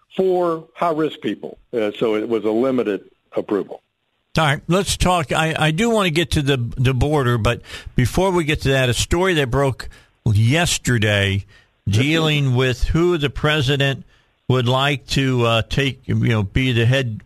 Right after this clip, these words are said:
Speaker 2: head dude of the, of, uh, <laughs> of banking. And that's, that's
Speaker 1: Yeah.
Speaker 2: Corday, and, and the Republicans are going absolutely ape over this. They do not want this guy coming anywhere near. And you're part of the banking,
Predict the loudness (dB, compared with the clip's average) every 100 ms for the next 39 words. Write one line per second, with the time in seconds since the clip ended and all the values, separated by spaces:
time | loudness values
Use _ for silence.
0 | 0 2 2 0 0 0 2 2 0 0
1 | 2 0 -4 -16 -20 _ 0 2 2 4
2 | 4 4 0 -4 -8 -8 -2 0 2 2
3 | 0 0 -2 -8 -8 -12 _ _ 0 2
4 | 2 2 0 -2 0 2 2 -2 0 0
5 | 2 2 2 0 -2 -8 _ -2 0 2
6 | 0 -2 -8 -2 0 2 0 0 -2 0
7 | 0 0 0 0 0 0 -2 -2 -2 -2
8 | 0 0 0 -2 0 -2 0 -2 -2 0
9 | 0 0 0 0 0 0 0 0 2 0
10 | 0 0 -2 0 -4 -2 -2 -2 -2 -2
11 | 0 0 -2 -2 0 0 0 2 2 2
12 | 0 -4 -10 -2 2 2 2 0 0 0
13 | 0 0 -2 0 0 0